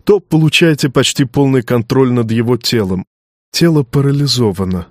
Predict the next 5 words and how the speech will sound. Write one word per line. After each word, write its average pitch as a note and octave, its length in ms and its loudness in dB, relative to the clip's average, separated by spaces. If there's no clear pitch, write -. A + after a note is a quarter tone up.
головной B2+ 540 2
мозг F3+ 320 2
в F#2+ 80 -4
бессознательном C#3 800 0
состоянии, A2 840 -2